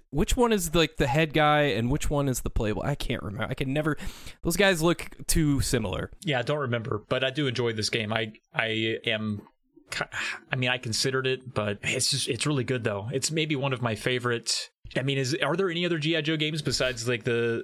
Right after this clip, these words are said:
Speaker 2: the other one on the N E S, which I don't think is great at all, and the, and the, um, the arcade game that you, you
Speaker 1: Yeah,
Speaker 2: put
Speaker 1: the,
Speaker 2: on
Speaker 1: uh,
Speaker 2: your
Speaker 1: I was gonna say the arcade game. Uh, not that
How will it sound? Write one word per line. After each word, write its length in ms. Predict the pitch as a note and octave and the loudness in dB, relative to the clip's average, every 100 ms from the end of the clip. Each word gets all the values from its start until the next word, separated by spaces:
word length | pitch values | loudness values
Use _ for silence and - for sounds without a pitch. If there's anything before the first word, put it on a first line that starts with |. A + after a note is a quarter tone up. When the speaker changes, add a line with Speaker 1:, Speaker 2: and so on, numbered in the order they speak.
| - | -8
Speaker 2:
the 320 | A#2 - A#2 | -12 -2 0
other 200 | A2+ C#3+ | 2 0
one 180 | C3+ C3+ | 0 0
on 80 | C3 | 0
the 80 | A#2+ | 0
N 120 | B2+ | 2
E 100 | B2 | 0
S, 180 | A#2 - | 0 -2
which 140 | A2 | 0
I 80 | A2+ | 0
don't 120 | A2 | 0
think 140 | A2+ G#2+ | -2 -2
is 100 | G#2 | 0
great 180 | A#2 | 0
at 80 | A2 | 2
all, 240 | A2 A2+ A#2 | 2 2 0
and 120 | G#2+ | 0
the, 280 | A2 G#2+ - - | 0 -2 -6 -6
and 220 | A#2 G#2+ G#2+ | -2 0 0
the, 240 | G#2+ G#2+ | 0 0
um, 380 | G#2 G2 G2+ G2 - | 0 -2 -4 -6 -2
the 120 | C3 | 0
arcade 420 | C3 C3 B2+ B2+ | 0 0 -2 0
game 200 | B2+ C3 C3 | -2 -2 -2
that 100 | A#2 | -2
you, 280 | C3 C3 C3+ | 0 -2 0
you 140 | C3+ | 2
Speaker 1:
Yeah, 240 | C3+ C3+ B2+ | 4 4 4
Speaker 2:
put 100 | B2 | 4
Speaker 1:
the, 60 | |
Speaker 2:
on 100 | A2+ | 4
Speaker 1:
uh, 20 | A#2 | 2
Speaker 2:
your 280 | B2+ B2+ | 0 0
Speaker 1:
I 40 | B2+ | 0
was 100 | B2 | 0
gonna 160 | B2 | 0
say 160 | - B2+ | 2 2
the 120 | B2 | 2
arcade 420 | A2+ - A2+ A#2+ | 0 0 0 2
game. 280 | A#2 A2 G#2+ - | 2 2 0 0
Uh, 320 | F3 A3 A#3 | 2 4 4
not 260 | G#3 A3 A#3+ | 2 2 2
that 140 | G3+ | 0